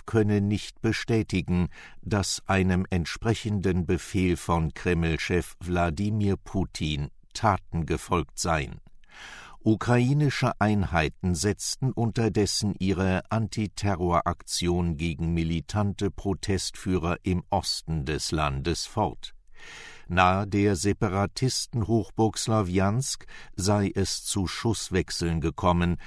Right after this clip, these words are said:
teilte das Verteidigungsministerium in Kiew mit. In Dmitrovka nahe der Stadt Lugansk wurden bei Zusammenstößen drei Kämpfer verletzt.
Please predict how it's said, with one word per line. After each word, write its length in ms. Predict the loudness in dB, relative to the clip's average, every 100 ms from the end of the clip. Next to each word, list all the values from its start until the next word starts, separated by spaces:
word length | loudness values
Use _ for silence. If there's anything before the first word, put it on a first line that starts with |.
| -14 -20 -6
teilte 580 | 2 2 2 2 2 2
das 300 | 0 -2 -2
Verteidigungsministerium 2000 | -2 -2 -2 0 0 0 -4 -4 -4 -4 -4 -2 -4 -4 -2 -2 0 -2 -2 -2 -4
in 280 | -2 -2 -4
Kiew 420 | -4 -2 -2 -4 -6
mit. 380 | -6 -6 -10 -20 -20 -20 -20 -20 -20 -20 -20 -10
In 240 | 4 4 4
Dmitrovka 920 | 4 2 4 4 4 2 2 4 4
nahe 380 | 4 2 0 0
der 180 | 0 0
Stadt 420 | 0 0 0 0
Lugansk 800 | 0 0 2 2 2 -2 -4 -4
wurden 560 | 0 0 0 -2 -2 0
bei 220 | 0 0
Zusammenstößen 1500 | -2 -4 0 2 2 -2 -4 -2 0 0 0 -2 -2 -2
drei 400 | -4 -2 0 0 -4
Kämpfer 580 | -4 -2 -2 -2 -2 -2
verletzt. 760 | -4 -2 0 -2 -4 -10 -12